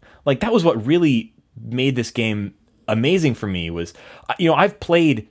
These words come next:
Tiny Tower, but I wasn't thinking a damn about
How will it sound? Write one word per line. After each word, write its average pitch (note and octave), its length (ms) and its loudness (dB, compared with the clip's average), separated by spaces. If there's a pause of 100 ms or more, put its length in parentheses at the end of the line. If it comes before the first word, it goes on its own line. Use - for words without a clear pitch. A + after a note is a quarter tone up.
Tiny B2+ 320 -4
Tower, G#2 400 -2
but - 160 -4
I F#3+ 60 2
wasn't F#3 320 2
thinking C#3 380 -4
a E2 60 -6
damn A2 640 -2
about F#2 400 0